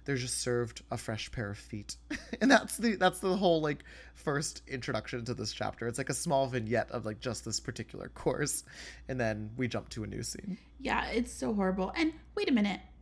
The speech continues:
Speaker 2: Didn't we have, like, a food-related weird
Speaker 1: Mm.
Speaker 2: class in Model Land too? Yeah, right?
Speaker 1: Yeah, they had to, they were, like, held over troughs of their favorite food,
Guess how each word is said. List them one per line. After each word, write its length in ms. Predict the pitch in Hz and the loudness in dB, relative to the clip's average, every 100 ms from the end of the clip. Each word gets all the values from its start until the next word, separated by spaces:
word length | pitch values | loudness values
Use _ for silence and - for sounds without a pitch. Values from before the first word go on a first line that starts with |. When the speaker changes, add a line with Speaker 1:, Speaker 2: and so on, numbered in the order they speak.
| - | -18
Speaker 2:
Didn't 260 | - 427 622 427 | 0 0 2 2
we 60 | |
have, 180 | 294 285 | 4 4
like, 120 | 254 | 4
a 80 | 220 | 2
food-related 800 | 185 247 233 202 190 185 196 180 | 0 2 2 4 4 4 4 2
weird 280 | 175 180 170 | 2 4 4
Speaker 1:
Mm. 40 | |
Speaker 2:
class 320 | 131 175 180 175 | 2 2 2 2
in 160 | 170 | 0
Model 220 | 170 170 | 2 2
Land 420 | 175 180 185 190 190 | 4 4 4 2 -2
too? 420 | 170 165 202 254 | -2 0 0 -2
Yeah, 260 | - 320 175 170 | -2 0 0 2
right? 360 | 180 247 - - | 4 4 2 4
Speaker 1:
Yeah, 300 | 220 139 - - | 4 4 0 -2
they 240 | 151 160 165 | 6 8 8
had 160 | 165 | 6
to, 160 | 180 156 | 6 6
they 180 | 160 160 | 6 6
were, 140 | 170 | 6
like, 240 | 160 151 - 127 | 4 2 -4 -8
held 440 | 135 160 139 139 | 0 2 2 0
over 260 | 151 131 131 | -2 0 -2
troughs 460 | - - 120 120 | -2 2 2 2
of 100 | 135 | -2
their 140 | 120 123 | -2 -2
favorite 420 | - 117 117 117 | -2 -2 -2 -6
food, 540 | - - 127 117 113 | -8 -2 0 0 -2